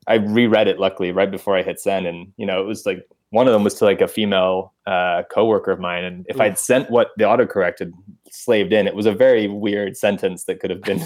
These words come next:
Speaker 1: <laughs> easily
Speaker 2: <laughs> Could have,
Speaker 1: misconstrued,
Speaker 2: could have
Speaker 1: so.
Speaker 2: ended you up in H R turning down the Wi-Fi's.
Speaker 1: Yeah. Yeah, probably. Yeah.
Speaker 2: Uh, I, you know, what's funny too is, like, uh,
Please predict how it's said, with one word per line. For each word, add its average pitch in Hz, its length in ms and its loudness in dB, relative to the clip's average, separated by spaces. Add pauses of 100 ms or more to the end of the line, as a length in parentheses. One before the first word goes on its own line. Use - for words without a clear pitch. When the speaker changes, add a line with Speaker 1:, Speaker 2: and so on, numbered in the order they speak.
Speaker 1:
<laughs> - 100 -16
easily - 600 0
Speaker 2:
<laughs> - 100 -4
Could 190 140 2
have, - 100 -12
Speaker 1:
misconstrued, 143 840 0
Speaker 2:
could 180 120 0
have 104 160 -2
Speaker 1:
so. - 40 -8
Speaker 2:
ended 139 260 -6
you 127 180 -2
up 123 120 -6
in 127 100 -6
H 120 220 -6
R 120 200 -4
turning 117 280 -8
down 113 180 -4
the 107 60 -6
Wi-Fi's. 110 320 -4
Speaker 1:
Yeah. 294 260 2 (600)
Yeah, 247 160 6
probably. 208 600 4 (320)
Yeah. 131 300 -2 (420)
Speaker 2:
Uh, 151 240 2 (180)
I, 202 260 -2
you 196 140 0
know, 208 80 2
what's 196 140 0
funny 196 200 -2
too 185 180 0
is, 143 120 -2
like, 139 240 -2
uh, 120 380 0